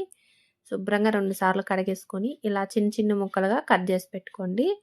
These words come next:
ఇప్పుడు స్టవ్ వెలిగించుకొని, కడాయి పెట్టుకొని,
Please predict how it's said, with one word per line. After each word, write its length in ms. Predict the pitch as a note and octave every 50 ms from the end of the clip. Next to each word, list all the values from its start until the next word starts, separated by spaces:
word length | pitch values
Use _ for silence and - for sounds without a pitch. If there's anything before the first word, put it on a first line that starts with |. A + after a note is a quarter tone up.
| _ _ _ _ _ _ _ _ _
ఇప్పుడు 240 | _ _ - A3+
స్టవ్ 280 | - - - A3+ G#3+ G#3+
వెలిగించుకొని, 680 | A3 A3 G#3+ G3+ G#3 G#3 - - - G3 G3+ C4 E4+ G#4+ G#4+ G#4 - _ _ _ _ _ _
కడాయి 300 | - A3+ A3 A3+ A3+ A3
పెట్టుకొని, 480 | G#3+ G#3 - - - G3 F#3+ G#3 C4+